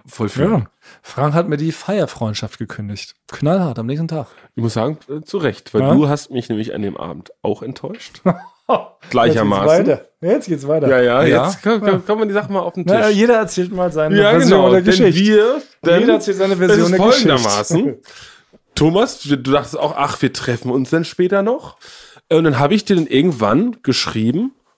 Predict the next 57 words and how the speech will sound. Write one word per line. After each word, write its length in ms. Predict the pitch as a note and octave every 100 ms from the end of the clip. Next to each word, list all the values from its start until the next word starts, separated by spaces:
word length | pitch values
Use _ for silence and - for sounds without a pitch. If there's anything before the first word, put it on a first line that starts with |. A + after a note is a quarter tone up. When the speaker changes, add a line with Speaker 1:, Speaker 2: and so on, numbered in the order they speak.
| _ -
Speaker 3:
wo 280 | A2+ C#3+
wir 80 | E3+
uns 140 | G3+ G3+
denn 140 | A3
treffen. 540 | - E3 D3+ A2+ F#2+ -
Da 100 | G#2+
waren 80 | B2
wir 60 | B2+
noch 120 | A#2+
mit 100 | C3
anderen 280 | B2 B2 G#2+
Freunden, 440 | - C3+ A3 F#3+
war 80 | F3
ich 80 | E3+
ja 120 | E3+
noch, 260 | E3 D#3+
äh, 140 | D#3+ D3
unterwegs, 600 | C#3 B2+ A2 C#3 A3 A#2+
Speaker 1:
Ja. 40 | A#2+
Speaker 3:
die 40 |
du 100 | A#2
auch 240 | C#3 G#3
kennst. 460 | - G#3 B3 - - _ - - - -
Speaker 1:
War 100 | A2
auch 40 |
der 160 | C3 -
Plan, 260 | G3+ B3 F#3
Speaker 3:
Und 40 |
Speaker 1:
war 80 | C3+
auch 80 | D3
Speaker 3:
genau, 180 | F3 C3+
Speaker 1:
die 60 | D3
ganze 40 |
Speaker 3:
war 60 | C#3+
Speaker 1:
Zeit 60 | B2+
Speaker 3:
der 80 | B2+
Speaker 1:
der 60 |
Plan. 380 | - F3+ G#3 G3+
Speaker 3:
Plan. 0 |
Du 140 | D#3+ C#3+
warst 180 | D3+
auf 140 | F3 G#3+
jeden 120 | B3
Fall, 120 | B3+
auf 100 | A#3+
jeden 120 | A#3 G#3+
Fall 100 | G3+
der 40 |
Plan. 260 | E3+ A#2 G#2 - - - - -
Und 120 | E3
dann 120 | A3
habe 100 | A3+
ich 60 | -
dir 120 | F3+
die 120 | F3
Adresse 520 | C#3+ A#2+ A2+ A2 D#3
geschickt. 560 | D3+ F3+ - E4+ -